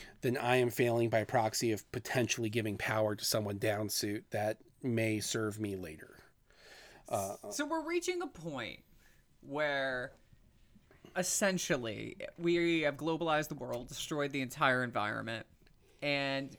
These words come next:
Speaker 2: in the process of doing that, reaped huge profits, et cetera, et cetera, all that awful shit. And now all that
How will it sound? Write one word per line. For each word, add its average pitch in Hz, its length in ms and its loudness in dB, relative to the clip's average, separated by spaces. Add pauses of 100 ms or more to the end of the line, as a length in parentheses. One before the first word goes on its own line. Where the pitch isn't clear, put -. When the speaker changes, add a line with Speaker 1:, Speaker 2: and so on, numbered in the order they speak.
Speaker 2:
in 226 180 -4
the 240 80 -4
process 202 440 0
of 175 80 -2
doing 139 240 0
that, 135 320 -2
reaped 214 220 2
huge 185 280 -4
profits, 135 420 0
et 135 80 -10
cetera, - 260 -6
et - 60 -10
cetera, - 400 -10
all 147 140 2
that 131 140 2
awful 113 240 -6
shit. - 260 -8 (240)
And 170 200 0
now 240 540 4 (300)
all 247 280 6
that 208 320 4